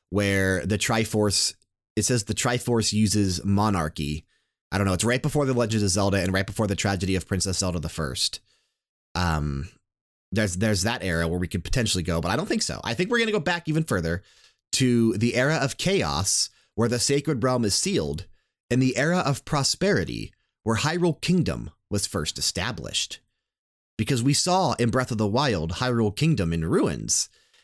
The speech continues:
And we had, you know, Hyrule Castle, and we had to explore, like, this crumbling place, and the Temple of Time was completely destroyed except for a few things here and there.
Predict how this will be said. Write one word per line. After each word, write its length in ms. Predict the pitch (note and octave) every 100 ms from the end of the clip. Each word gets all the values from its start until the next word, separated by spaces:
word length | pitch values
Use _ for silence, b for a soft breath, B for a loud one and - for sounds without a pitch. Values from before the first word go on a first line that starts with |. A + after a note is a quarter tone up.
| b
And 320 | G#2 G#2+ G#2+
we 120 | G#2 A#2
had, 200 | A#2+ A2+
you 80 |
know, 160 | A2 G#2
Hyrule 320 | F#2+ A2 G2+
Castle, 520 | F#2 B2+ A#2 B2 A2+
and 100 | G#2+
we 80 | G2+
had 160 | G2+ G#2
to 100 | G#2+
explore, 520 | F2+ - A2 A2 A2
like, 200 | G2+ F#2+
this 160 | F#2 - _ _
crumbling 480 | - C3+ B2+ A#2+ G#2+
place, 480 | - A#2+ A#2 A#2 -
and 260 | G2+ F#2 B B B
the 80 | -
Temple 300 | A2 C#3+ B2+
of 100 | A#2
Time 320 | - A2+ A#2
was 140 | A2 G2
completely 720 | - A2 - A#2 B2+ C#3 A#2+
destroyed 600 | G2+ - - A2+ A2+ A2+
except 360 | G#2 - - -
for 120 | G#2+
a 60 |
few 200 | G2 A2
things 300 | G#2+ A2+ A2
here 180 | G#2+ A2
and 120 | G2+
there. 400 | F#2+ G2+ G2+ F#2+